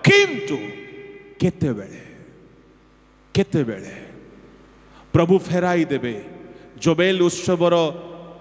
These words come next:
ଆଶୀର୍ବାଦ ହେଉଛି ହରାଇଥିବା ଆଶୀର୍ବାଦକୁ ସେ ଫେରାଇ ଦେବେ।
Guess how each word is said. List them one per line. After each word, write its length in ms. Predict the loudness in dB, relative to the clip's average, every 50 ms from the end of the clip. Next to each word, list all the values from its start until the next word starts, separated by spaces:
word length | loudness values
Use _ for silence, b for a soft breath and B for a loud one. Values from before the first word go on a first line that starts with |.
| -4 -2
ଆଶୀର୍ବାଦ 600 | -2 -2 0 0 0 0 2 2 2 2 2 2
ହେଉଛି 460 | 2 4 4 2 2 0 0 0 0 -2 -6 -14 -18 -18 -18 -20 -18 -10
ହରାଇଥିବା 680 | -2 2 2 2 4 4 2 0 0 0 -2 0 0 0
ଆଶୀର୍ବାଦକୁ 680 | -2 -2 -2 -4 -4 -2 -2 -2 0 0 0 0 0
ସେ 140 | -2 0 -2
ଫେରାଇ 420 | -4 -4 -4 -6 -4 -2 -2 -2 -2
ଦେବେ। 460 | -4 -6 -10 -10 -10 -10 -12 -18